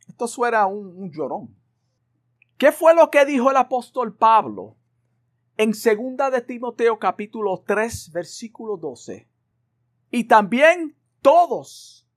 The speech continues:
los que quieren vivir piadosamente en Cristo Jesús padecerán persecución".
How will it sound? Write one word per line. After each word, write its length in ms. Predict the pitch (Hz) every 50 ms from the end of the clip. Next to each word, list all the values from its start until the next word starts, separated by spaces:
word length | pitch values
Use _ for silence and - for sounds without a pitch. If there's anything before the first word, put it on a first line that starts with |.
| _ _ _ _ _ _ _ _ _ _ _ -
los 440 | - 175 233 262 247 240 - -
que 220 | - - 240 226 -
quieren 600 | - - 208 247 285 320 349 349 339 320 - - _
vivir 640 | _ 147 220 220 175 175 247 302 320 330 320 269 - _ _ _ -
piadosamente 1400 | 214 208 190 175 165 156 147 180 262 269 - - 311 320 320 320 330 339 320 - _ - 220 226 233 - 139 160 220
en 100 | 302 311
Cristo 500 | - - 311 330 294 - - - 311 302
Jesús 480 | 285 285 - - 302 302 277 247 - - - - _ _ _ _
padecerán 920 | - 151 123 123 156 160 160 - - 226 220 220 226 254 302 330 339 311 311 _ _
persecución". 1400 | - 147 131 127 - - - - - - - 190 214 - - - 262 262 311 330 330 320 269 208 147 123 -